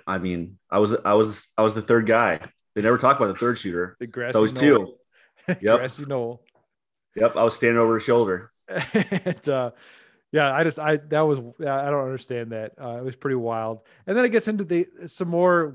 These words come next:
Speaker 2: wit-, like, in episode three here, there's more, some more witnesses that, like, somebody says they saw her driving on the highway the wrong way at the time of the, this Wells thing. And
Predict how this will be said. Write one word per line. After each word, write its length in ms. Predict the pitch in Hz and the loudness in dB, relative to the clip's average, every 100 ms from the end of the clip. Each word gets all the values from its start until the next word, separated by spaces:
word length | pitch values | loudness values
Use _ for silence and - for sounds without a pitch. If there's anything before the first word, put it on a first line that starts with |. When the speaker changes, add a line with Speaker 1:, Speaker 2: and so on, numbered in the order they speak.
| 120 | -6
Speaker 2:
wit-, 220 | 156 160 | -8 -8
like, 140 | 147 | -14
in 160 | 151 160 | -12 -8
episode 300 | 147 165 139 | -6 -6 -6
three 140 | 143 | -6
here, 120 | 143 143 | -4 -4
there's 160 | 127 | -6
more, 160 | 165 165 | -4 -4
some 140 | 170 | -2
more 260 | 170 160 151 - | 0 0 0 -10
witnesses 580 | 160 156 165 151 160 143 | -4 -2 -2 -4 -4 -2
that, 200 | 143 143 | -4 -4
like, 200 | 143 _ _ _ _ | -12 _ _ _ _
somebody 420 | _ 160 165 170 165 | _ -6 -2 -2 -2
says 320 | - 165 143 | -4 -6 -6
they 120 | 151 | -10
saw 380 | - 156 151 147 | -8 -4 -2 0
her 160 | 156 | -2
driving 360 | 147 139 151 147 | -4 -4 -4 -4
on 80 | 156 | -8
the 60 | |
highway 400 | 151 208 208 170 | -6 -2 0 0
the 80 | 147 | -2
wrong 220 | 143 135 | -4 -6
way 160 | 123 131 | -6 -6
at 80 | 127 | -8
the 80 | 117 | -8
time 260 | 127 123 | -8 -8
of 80 | 113 | -8
the, 140 | 113 110 _ | -12 -14 _
this 220 | 120 - | -16 -14
Wells 400 | 117 127 120 107 | -10 -6 -6 -10
thing. 300 | - 113 110 | -12 -12 -12
And 120 | 113 | -14